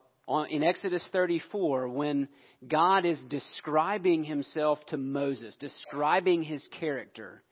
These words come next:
he describes himself as someone who is full of hesed. Now, your Bible's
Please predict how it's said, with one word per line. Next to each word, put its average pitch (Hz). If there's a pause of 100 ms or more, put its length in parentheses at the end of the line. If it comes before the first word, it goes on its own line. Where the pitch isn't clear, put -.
(720)
he 151
describes 170
himself 139
as 135
someone 156
who 151
is 143 (280)
full 165 (200)
of 147 (360)
hesed. 113 (840)
Now, 156 (220)
your 180
Bible's 160